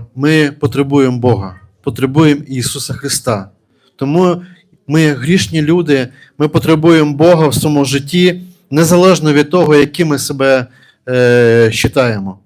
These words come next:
чи добрими людьми, чи хорошими, ми є грішні перед Богом. І Господь зове нас до себе.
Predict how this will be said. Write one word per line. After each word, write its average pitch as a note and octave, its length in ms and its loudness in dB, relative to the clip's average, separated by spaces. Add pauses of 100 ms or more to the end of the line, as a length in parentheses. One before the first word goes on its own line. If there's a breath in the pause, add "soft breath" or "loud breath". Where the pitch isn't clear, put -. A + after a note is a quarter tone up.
чи C#3+ 220 -4
добрими D#3 480 0
людьми, C#3 340 -6
чи B2 160 -16
хорошими, C3+ 680 -4 (360 soft breath)
ми D#3+ 120 0
є F3 80 4
грішні D3 400 -2
перед B2+ 260 -6
Богом. G2+ 340 -4 (760 soft breath)
І B2+ 200 0
Господь C#3+ 460 -2
зове C#3+ 360 0
нас A2+ 240 -2
до A#2+ 80 -6
себе. G2 400 -4